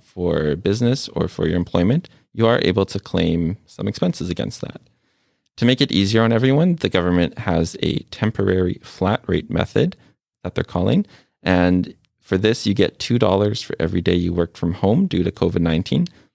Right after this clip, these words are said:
up to a maximum of four hundred dollars. And you can claim this amount without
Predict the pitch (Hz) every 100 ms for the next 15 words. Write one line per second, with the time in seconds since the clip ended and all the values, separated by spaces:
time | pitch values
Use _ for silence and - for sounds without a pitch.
0 | - - 127 101 87 - 92 87 90 -
1 | - - - - - - - - _ _
2 | - 98 117 143 139 - 113 107 104 110
3 | 113 123 110 107 113